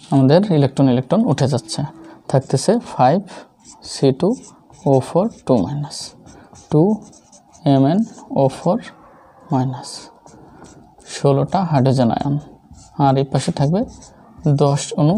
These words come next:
কার্বন ডাইঅক্সাইড, দুইটা আয়ন হচ্ছে ম্যাঙ্গানিজ আয়ন,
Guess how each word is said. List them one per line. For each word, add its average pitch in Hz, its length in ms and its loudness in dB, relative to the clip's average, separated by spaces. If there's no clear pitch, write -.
কার্বন 120 280 2
ডাইঅক্সাইড, - 480 -8
দুইটা 147 360 4
আয়ন 139 220 4
হচ্ছে 139 240 -2
ম্যাঙ্গানিজ 123 460 4
আয়ন, 123 140 -2